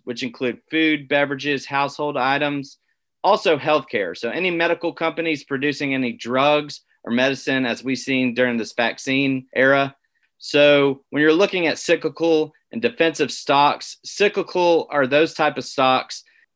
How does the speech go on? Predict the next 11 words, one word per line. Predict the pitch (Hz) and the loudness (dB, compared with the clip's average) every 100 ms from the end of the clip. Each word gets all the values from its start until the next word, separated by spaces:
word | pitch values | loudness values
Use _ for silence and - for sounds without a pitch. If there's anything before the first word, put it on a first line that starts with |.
| _ 143 | _ -2
that | 143 196 | 0 2
you | 180 | 2
would | 170 | 4
more | 226 185 | 4 4
likely | 170 180 - 165 143 | 4 4 2 0 0
want | 135 156 139 | 2 0 0
to | 156 | -2
associate | 135 - 147 139 139 131 117 123 | -2 2 0 2 2 2 0 0
with | 120 | 0
a | 110 | 0
want. | 104 110 92 - - | -2 -4 -6 -8 -20